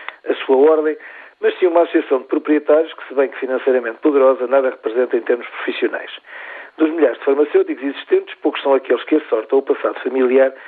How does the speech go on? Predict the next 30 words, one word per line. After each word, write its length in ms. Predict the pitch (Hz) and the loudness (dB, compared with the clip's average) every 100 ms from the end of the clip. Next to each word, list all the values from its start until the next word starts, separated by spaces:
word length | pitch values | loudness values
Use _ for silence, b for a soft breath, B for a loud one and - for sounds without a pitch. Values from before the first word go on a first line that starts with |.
| B B - | B B -2
permitiu 360 | 156 165 160 160 | 0 0 0 0
ser 140 | 147 | 0
proprietário 600 | 139 135 135 131 143 143 | -2 -4 -2 2 2 2
e, 40 | 143 | 0
como 200 | 135 120 | -4 0
tal, 200 | 139 127 | 0 0
representado 520 | - 113 120 135 131 | -6 -10 -2 0 0
pela 180 | 131 117 | -2 -6
subverdita 500 | - 123 131 139 120 | -4 -2 0 0 -4
associação. 420 | - - - - - _ - B B B B - | -4 -8 -6 -10 -14 _ -20 B B B B -2
São, 140 | 202 | 0
pois, 180 | - 143 | 2 0
curiosos 460 | - 165 180 190 143 | 2 2 4 4 0
estes 200 | 147 - | -6 -2
sinais 300 | 151 127 123 | -2 -2 -2
dos 180 | 143 - | -4 -2
tempos 300 | 175 165 - - B B B | 0 -2 -8 -16 B B B
em 80 | 151 | -2
que 80 | 151 | -2
o 40 | |
profissionalismo 760 | 147 175 202 - 170 151 131 120 | -2 -2 -2 2 2 2 -2 -6
e 40 | |
os 60 | 139 | -4
caminhos 380 | - 147 131 113 | -2 -2 -4 -2
do 140 | 143 | -2
devir 260 | 131 127 123 | -2 -4 -2
de 80 | 147 | 0
uma 140 | 156 | -2
profissão 420 | - - 135 123 | -4 -8 -6 -6
superior 540 | 117 - - 143 156 | -6 -4 0 2 2